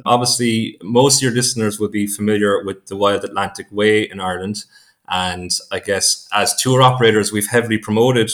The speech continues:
over the last twenty years, groups coming into Dublin and travelling south via Cashel into County Cork, Blarney Castle, on for Kerry, Ring of Kerry, so on, up to the Cliffs of Moher.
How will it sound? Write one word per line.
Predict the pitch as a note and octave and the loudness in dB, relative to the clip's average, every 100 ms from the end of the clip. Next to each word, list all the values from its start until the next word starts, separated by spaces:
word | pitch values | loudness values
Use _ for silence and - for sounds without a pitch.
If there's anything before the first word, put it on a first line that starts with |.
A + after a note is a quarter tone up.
| - | -4
over | G#2+ G2+ | -4 -2
the | |
last | G2+ G2+ G2+ - | -2 -2 -2 -4
twenty | G#2 G2+ G2+ | -4 -4 -4
years, | G2 G2 F#2+ - - - - _ | 0 0 -2 -4 -6 -18 -20 _
groups | - B2+ B2+ | 2 2 2
coming | - A#2 A#2 | 0 2 2
into | A2+ G#2+ | 0 2
Dublin | A2+ G#2+ G#2+ G#2 | 4 4 2 0
and | G2+ | -2
travelling | - A2+ G#2+ G#2+ G2+ | 2 2 2 -2 0
south | - A2 A2 G#2 - | 2 4 2 0 -2
via | G#2+ G2+ G2+ | 2 2 2
Cashel | - A2 G#2+ - A2 G#2 G2 _ _ _ | -2 0 0 0 0 -2 -4 _ _ _
into | A#2 A#2 | -2 -2
County | - A2 G#2 G2+ | 0 0 0 -4
Cork, | - A2 A2 G#2+ - - | -2 2 2 0 -12 -4
Blarney | G#2+ G#2+ G2+ | 0 2 0
Castle, | G2+ A2 G#2+ - A2 G2+ G2+ - | -4 -2 -2 0 -2 -4 -6 -2
on | A2 A2 | 0 0
for | - G#2 | -4 -8
Kerry, | - - G#2+ G#2+ G#2+ G#2 _ _ | -6 0 2 4 2 -2 _ _
Ring | - A2 G#2+ | -4 0 0
of | |
Kerry, | G#2 A2 G#2+ G#2 | -2 -2 0 0
so | G2+ - G#2 | 0 -2 0
on, | G#2 G2+ G#2 | 0 -2 -4
up | G#2 | -8
to | - | -8
the | - | -14
Cliffs | - G2+ - | -4 -2 0
of | G2 | 0
Moher. | G2 F2+ E2+ | 0 0 -4